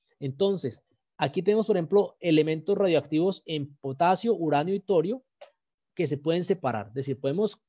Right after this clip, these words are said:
contar cuántas partículas atómicas, subatómicas, son emitidas, eh, durante un periodo de tiempo, por ejemplo, eh, cuentas por minuto o cuentas por segundo, como hace un contador Geiger.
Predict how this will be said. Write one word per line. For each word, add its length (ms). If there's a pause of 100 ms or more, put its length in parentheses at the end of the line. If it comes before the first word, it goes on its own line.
(460)
contar 560 (580)
cuántas 560
partículas 1040
atómicas, 840 (380)
subatómicas, 800 (380)
son 340
emitidas, 640 (360)
eh, 520
durante 880
un 160
periodo 260
de 80
tiempo, 300
por 120
ejemplo, 540
eh, 540
cuentas 400
por 180
minuto 420
o 140
cuentas 300
por 120
segundo, 480
como 220
hace 180
un 280
contador 440
Geiger. 360